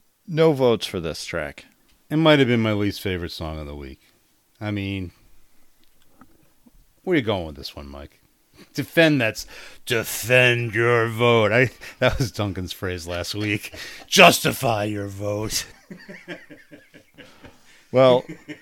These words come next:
Speaker 1: let me, let me just say, you guys would not have liked the, uh, Jangle Pop category, given that Nate played two Jangle Pop songs, and I think you guys gave him no votes.
Speaker 2: Is that one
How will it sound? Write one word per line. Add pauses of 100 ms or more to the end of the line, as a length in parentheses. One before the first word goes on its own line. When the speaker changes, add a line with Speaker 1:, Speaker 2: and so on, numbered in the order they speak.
(1040)
Speaker 1:
let
me, (120)
let
me
just
say, (460)
you
guys
would
not (180)
have
liked
the,
uh,
Jangle
Pop
category,
given
that
Nate (1300)
played
two
Jangle
Pop
songs,
and
I
think
you
guys
gave
him
no
votes.
Speaker 2:
Is
that
one